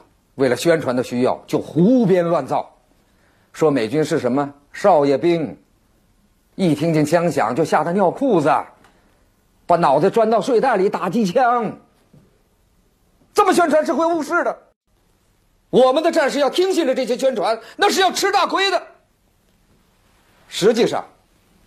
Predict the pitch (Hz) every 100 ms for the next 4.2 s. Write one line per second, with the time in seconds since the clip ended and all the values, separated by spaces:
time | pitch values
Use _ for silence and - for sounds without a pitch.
0 | _ 131 151 139 190 190 202 196 190 208
1 | 208 175 233 185 175 139 120 127 98 -
2 | _ _ _ _ _ - _ 285 226 226
3 | 240 269 226 170 226 220 247 233 247 -
4 | 139